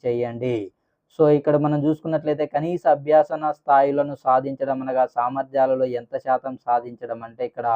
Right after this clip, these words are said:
ఆప్షన్ త్రీ అనేది ఎయిటీ పర్సెంటేజ్ అవుతుంది ఫ్రెండ్స్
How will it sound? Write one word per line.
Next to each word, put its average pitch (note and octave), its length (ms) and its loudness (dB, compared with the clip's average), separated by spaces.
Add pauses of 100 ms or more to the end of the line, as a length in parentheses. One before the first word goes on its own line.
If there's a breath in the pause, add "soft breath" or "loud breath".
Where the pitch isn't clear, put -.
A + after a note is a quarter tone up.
(600)
ఆప్షన్ B2+ 440 0
త్రీ C#3 120 4 (100)
అనేది C#3 340 4 (460)
ఎయిటీ C3+ 240 2 (120)
పర్సెంటేజ్ C3 540 0
అవుతుంది A#2+ 360 -2
ఫ్రెండ్స్ C3+ 300 -4